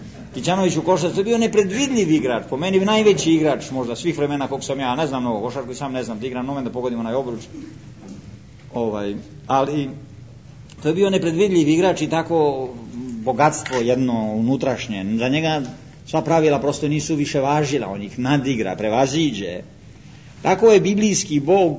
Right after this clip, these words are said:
Bog koji čini čudesa, ali i čini uvek nova, novine, nove stvari. I to je to eskatološko što se još očekuje.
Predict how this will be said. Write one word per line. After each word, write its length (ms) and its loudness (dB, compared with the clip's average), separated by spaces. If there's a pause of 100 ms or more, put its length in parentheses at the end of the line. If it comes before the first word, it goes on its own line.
Bog 400 2
koji 180 2
čini 420 0
čudesa, 600 0
ali 300 -2 (280)
i 100 -4
čini 380 2
uvek 360 0
nova, 640 0
novine, 600 2
nove 420 2
stvari. 560 -6 (1200)
I 360 4 (580)
to 120 4
je 120 4
to 440 4 (360)
eskatološko 1000 -2 (300)
što 120 -6
se 140 -6
još 200 -2
očekuje. 600 -10